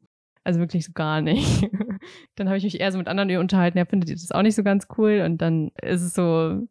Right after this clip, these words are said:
darüber geklärt, aber irgendwie so, ja, es ist nicht so mein Fall, glaub ich. Also Dinge ansprechen, ja, aber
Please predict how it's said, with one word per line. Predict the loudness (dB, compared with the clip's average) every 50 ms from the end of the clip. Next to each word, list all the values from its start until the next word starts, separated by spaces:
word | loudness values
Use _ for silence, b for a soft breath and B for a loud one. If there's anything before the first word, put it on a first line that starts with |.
| _
darüber | 0 0 0 2 2 0 0 0
geklärt, | -2 -4 -6 -4 -2 0 0 -2 -2 -6
aber | -8 -6 -4 -2
irgendwie | 0 0 0 2 0 0
so, | 0 0 -2 0 0 0 -2 -4 -6 _ _ -2
ja, | 0 2 2 2 2 0 0 -2 -4 -4 -6 -12 -14 _ -20 _ _ _ _ -8
es | -8 -8 -8 -8
ist | -14 -4 -2
nicht | -2 -2 0 -2
so | -2 0 0 0 -2 -4 -6 -10 _
mein | -4 -4 -4 -4
Fall, | -2 0 2 2 2 2
glaub | 2 0 0 0 0 -2
ich. | -2 -4 -4 -8 -6 _
Also | -2 0 2 2 2 2 2
Dinge | 2 2 2 2 2
ansprechen, | 0 -2 -2 0 -2 0 2 2
ja, | 2 2 2 2
aber | 2 2 2 0